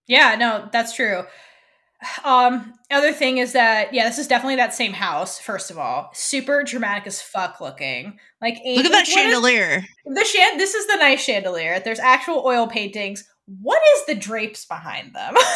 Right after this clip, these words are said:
Speaker 1: It's like these red drapes. <laughs> Like, it's so dramatic. I
Speaker 2: That's
Speaker 1: love
Speaker 2: where
Speaker 1: it.
Speaker 2: they're
Speaker 1: It looks
Speaker 2: gonna torture Raelle.
Speaker 1: Yes, it looks like a vampire definitely lives here.
Speaker 2: It does.
Speaker 1: Um, it's great.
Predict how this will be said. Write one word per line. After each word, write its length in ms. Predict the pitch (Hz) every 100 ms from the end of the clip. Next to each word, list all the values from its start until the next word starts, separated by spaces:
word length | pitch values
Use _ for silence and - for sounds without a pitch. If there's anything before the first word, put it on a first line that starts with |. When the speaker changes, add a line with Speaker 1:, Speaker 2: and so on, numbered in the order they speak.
| 659 - 587 571
Speaker 1:
It's 220 | 453 - 453
like 80 |
these 280 | 427 392 294
red 380 | 233 262 302 302
drapes. 600 | 226 233 180 160 208 -
<laughs> 40 |
Like, 80 | 415 403
it's 300 | 403 381 -
so 180 | 311 349
dramatic. 500 | 339 220 190 160 165
I 40 | _ _ _ _ _ -
Speaker 2:
That's 180 | 202 208
Speaker 1:
love 60 |
Speaker 2:
where 80 | 226
Speaker 1:
it. 40 | 220
Speaker 2:
they're 80 |
Speaker 1:
It 40 | 208
looks 60 |
Speaker 2:
gonna 120 | 202 196
torture 400 | 214 208 208 190
Raelle. 480 | 185 208 202 147 - _ - -
Speaker 1:
Yes, 100 | 196
it 60 | 285
looks 120 | 403 466
like 60 |
a 40 | 226
vampire 420 | 208 196 185 143
definitely 380 | 190 170 151 131
lives 120 | 131
here. 240 | 123 - -
Speaker 2:
It 140 | 190 180
does. 320 | 175 180 170
Speaker 1:
Um, 280 | 254 247 240
it's 260 | 247 254
great. 380 | - 156 165 -